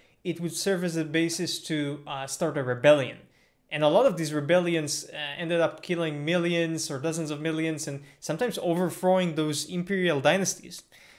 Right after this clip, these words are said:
That's a lot of headache that the Chinese Communist Party would like to avoid. So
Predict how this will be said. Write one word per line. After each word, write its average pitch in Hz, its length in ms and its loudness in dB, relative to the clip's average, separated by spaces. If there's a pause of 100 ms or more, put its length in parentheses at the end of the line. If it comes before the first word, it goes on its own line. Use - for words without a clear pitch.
(180)
That's 156 200 -2
a 254 60 8
lot 262 200 8
of 190 100 4
headache 175 400 4
that 147 320 4
the 131 260 0 (220)
Chinese 160 260 -2
Communist 160 400 -4
Party 151 260 2
would 135 180 -4
like 135 200 -2
to - 80 -6
avoid. 127 580 -2 (380)
So 190 500 4